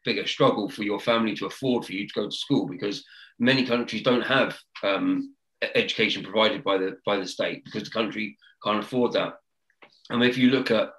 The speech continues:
you know, I mentioned, um, South Sudan as well, um, that, that area, the average income, if this isn't exact, but the average income is about three thousand dollars a year. F-, that's what, that's what a family would, would get.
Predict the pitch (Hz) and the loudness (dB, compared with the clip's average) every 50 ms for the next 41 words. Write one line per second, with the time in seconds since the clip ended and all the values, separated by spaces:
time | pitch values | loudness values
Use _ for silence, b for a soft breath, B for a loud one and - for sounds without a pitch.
0 | _ b b b b _ 131 127 110 107 110 107 107 107 107 110 117 110 101 95 | _ b b b b _ 4 6 6 6 6 6 6 6 6 6 4 2 0 -2
1 | 101 101 101 98 87 98 101 101 101 95 101 104 101 - - - - - 98 92 | -4 -6 -6 -2 0 2 4 4 4 4 2 -2 -4 -6 -6 -4 0 2 2 2
2 | - - 107 107 117 113 107 95 98 98 95 - 117 117 107 98 95 92 82 - | 2 0 2 2 2 2 2 0 -2 -4 -6 0 2 4 4 4 4 0 -2 -4
3 | 101 98 95 92 95 95 92 - _ B B B B B _ - 110 104 - - | -2 -2 -2 -2 -4 -6 -8 -10 _ B B B B B _ 0 2 2 2 2
4 | 131 123 117 120 - 120 123 135 131 113 101 95 90 92 95 - - _ _ B | 2 2 2 2 2 4 6 6 6 6 4 2 0 0 -4 -8 -12 _ _ B
5 | B B B B _ 113 113 120 123 131 139 135 123 113 104 - - - - 113 | B B B B _ 0 4 4 6 6 4 4 2 0 0 0 -6 -4 -2 0
6 | 117 113 110 104 101 104 113 120 - 120 - 139 143 131 123 113 117 110 - 98 | 0 2 2 2 2 4 2 2 0 -2 0 2 2 2 2 0 -4 -4 -4 -4
7 | - - 110 95 - - - - 113 110 113 120 131 135 120 113 107 113 107 104 | 0 0 0 0 0 -2 -8 -8 -4 0 4 4 4 4 4 2 0 0 -2 -2
8 | 95 101 98 98 98 92 - 101 - - - 117 110 104 - 107 104 101 95 98 | -2 -2 -2 -2 -2 -2 -2 -2 -2 -2 -2 -2 -2 0 0 2 2 2 2 0
9 | 101 107 101 98 95 95 92 90 98 101 98 90 85 - - _ b b b _ | -2 0 0 0 -2 -2 -4 -4 0 2 2 2 0 -2 -8 _ b b b _
10 | - - 135 131 113 123 113 - - 120 120 101 95 107 120 107 98 - 110 - | -14 -14 -12 -4 0 0 0 0 0 0 -2 -2 0 0 0 0 0 -2 -4 -6
11 | - - 117 110 113 110 104 98 95 92 95 95 - - _ b b b b b | -2 0 0 2 2 2 0 0 0 -2 -2 -4 -6 -12 _ b b b b b
12 | b - 98 95 92 - 127 101 90 92 - | b -12 -10 -6 0 2 4 4 4 0 -2